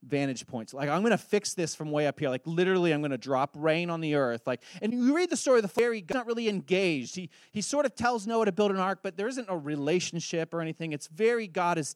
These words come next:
distant. And what happens with the story of the flood is you almost realize that, that God is, comes to this place where his, his strategy begins to shift, and he says, "You know, like, we can't fix this from way up here.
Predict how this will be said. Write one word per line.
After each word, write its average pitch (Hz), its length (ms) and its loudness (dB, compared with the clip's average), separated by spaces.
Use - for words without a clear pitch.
distant. 131 500 -2
And 202 340 -2
what 220 180 -2
happens 269 520 -2
with 214 100 -8
the 208 80 -8
story 233 220 0
of 214 60 -2
the 202 40 -6
flood 226 200 -4
is 190 100 -6
you 220 120 -4
almost 320 420 -4
realize 262 720 0
that, 233 160 2
that 185 240 0
God 285 420 4
is, 240 160 -2
comes 302 220 -2
to 269 60 -6
this 247 100 -6
place 214 380 0
where 220 140 0
his, 226 240 -2
his 220 140 -6
strategy 330 580 0
begins 202 400 2
to 175 100 -4
shift, 175 440 -2
and 220 100 -4
he 214 60 -2
says, 240 240 -2
"You 254 80 -6
know, 277 200 2
like, 226 240 0
we 285 160 2
can't 320 260 -2
fix - 340 -4
this 247 220 -4
from 214 200 -6
way 208 180 0
up 190 140 -4
here. 190 340 -4